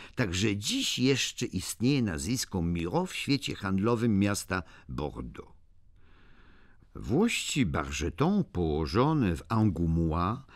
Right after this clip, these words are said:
a zależne prawnie od Lenna La Rochefoucauld i dom w Angoulême, zwany Pałacem Bargetonów, zapisano podstawionemu spadkobiercy,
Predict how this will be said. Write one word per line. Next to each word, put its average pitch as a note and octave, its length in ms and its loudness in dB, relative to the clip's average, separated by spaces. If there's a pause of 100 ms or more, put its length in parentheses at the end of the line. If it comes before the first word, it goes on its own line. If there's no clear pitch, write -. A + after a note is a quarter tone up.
(240)
a F#2 160 0
zależne G2 640 4
prawnie A2+ 520 4
od F2 100 2
Lenna G2 720 6 (340)
La G#2+ 320 6
Rochefoucauld G#2 960 2
i B2+ 80 6
dom A#2+ 220 6
w - 40 0
Angoulême, F#2 680 2
zwany F2 300 2
Pałacem F#2 500 2
Bargetonów, E2+ 960 0
zapisano G#2+ 760 -2
podstawionemu A2+ 1080 -4
spadkobiercy, F#2+ 1300 -4